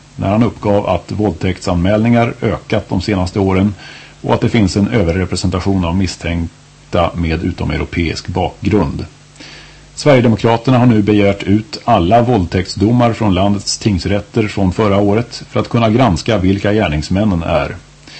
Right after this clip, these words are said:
Men att antalet anmälningar har ökat behöver inte betyda att det faktiskt är fler våldtäkter än tidigare, enligt brås utredare K-,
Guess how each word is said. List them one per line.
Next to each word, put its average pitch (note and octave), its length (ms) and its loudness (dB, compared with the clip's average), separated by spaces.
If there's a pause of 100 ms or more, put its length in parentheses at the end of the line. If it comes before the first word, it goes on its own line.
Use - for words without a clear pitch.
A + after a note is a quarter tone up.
(340)
Men G#2+ 140 2
att A2+ 120 2
antalet G#2+ 440 2
anmälningar A2 680 4
har F#2 280 0
ökat - 640 -2
behöver G2+ 240 2
inte F#2 220 0
betyda F2+ 400 0
att F2 80 -4
det F#2+ 80 -4
faktiskt - 480 -6
är - 60 -6
fler F2 440 -2 (100)
våldtäkter G2 840 -2 (180)
än F#2+ 180 0
tidigare, D#2 500 -2 (440)
enligt F2+ 260 -2
brås - 500 -4 (580)
utredare D#2 720 -4
K-, - 300 -18